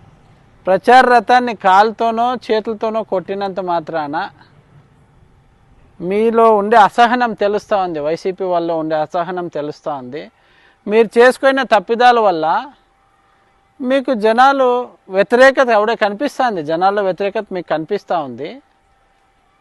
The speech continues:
మా పైన సానుకూలత జనాల్లో కనిపిస్తూ ఉంది. అంత మాత్రానికి మీ అక్కసు ఇలా వెలుగక్కుతున్నారంటే చెప్తున్నా, దయచేసి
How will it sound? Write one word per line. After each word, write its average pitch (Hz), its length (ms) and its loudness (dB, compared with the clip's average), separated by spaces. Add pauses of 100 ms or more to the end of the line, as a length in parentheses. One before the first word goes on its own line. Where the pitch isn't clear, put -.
(760)
మా 240 260 8
పైన 285 340 4
సానుకూలత 302 720 2
జనాల్లో 240 460 0
కనిపిస్తూ 208 600 -4
ఉంది. 156 240 -8
అంత 208 280 -6
మాత్రానికి 247 960 -2 (1120)
మీ 214 140 -2
అక్కసు 254 460 2
ఇలా 226 260 4
వెలుగక్కుతున్నారంటే 226 1300 0 (1300)
చెప్తున్నా, 240 560 0
దయచేసి 233 800 -2